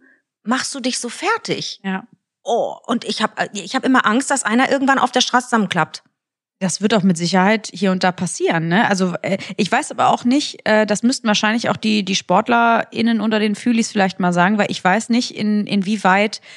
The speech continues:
Speaker 2: äh, man so im Training sein kann, dass es eigentlich auch egal ist oder nicht viel ausmacht. Ich weiß aber auch nicht, das müssten dann wieder die Ärztinnen und
Speaker 1: Ey,
Speaker 2: Ärzte
Speaker 1: ihr
Speaker 2: sagen.
Speaker 1: seid so geil.
Speaker 2: Ja.
Speaker 1: Können wir das mal bitte, das können wir direkt auch unter,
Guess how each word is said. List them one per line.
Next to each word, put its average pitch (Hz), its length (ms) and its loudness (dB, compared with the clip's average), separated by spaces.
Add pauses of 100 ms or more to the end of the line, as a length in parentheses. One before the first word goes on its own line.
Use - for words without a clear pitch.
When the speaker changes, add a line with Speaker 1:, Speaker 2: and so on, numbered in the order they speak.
(240)
Speaker 2:
äh, 208 160 2
man 202 320 4 (100)
so 202 180 2
im 226 120 4
Training 220 380 2
sein 202 220 2
kann, 214 240 0
dass 185 140 -2
es 214 120 -8
eigentlich 214 500 0
auch 180 100 2
egal 185 400 2
ist 285 140 -2
oder 196 180 2
nicht 208 380 0
viel 262 220 0
ausmacht. 262 560 0 (720)
Ich - 300 -2
weiß 202 340 2
aber 226 220 2
auch 202 120 2
nicht, 240 420 0
das - 200 -8
müssten 190 300 -2
dann 175 300 2
wieder 165 200 4
die 170 440 -2 (260)
Ärztinnen 202 480 2
und 190 80 4
Speaker 1:
Ey, 170 60 4
Speaker 2:
Ärzte 220 320 0
Speaker 1:
ihr 208 80 2
Speaker 2:
sagen. 190 320 4
Speaker 1:
seid 202 320 2
so 202 240 -2
geil. 190 320 2
Speaker 2:
Ja. 175 80 4
Speaker 1:
Können 175 140 4
wir 208 60 2
das 208 260 0
mal 214 120 2
bitte, 202 340 0
das 196 140 0
können 240 160 2
wir 214 60 4
direkt 202 280 0
auch 208 80 4
unter, 202 300 0